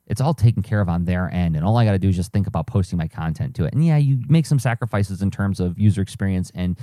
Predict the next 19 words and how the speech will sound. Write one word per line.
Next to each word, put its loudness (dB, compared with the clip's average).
your 6
own 4
experience -4
in, -4
like, -8
you -14
know, -14
customizing -4
the -8
site 0
and -8
everything. -4
But, -8
you -6
know, -4
Tumblr -6
is -4
pretty -4
customizable. 2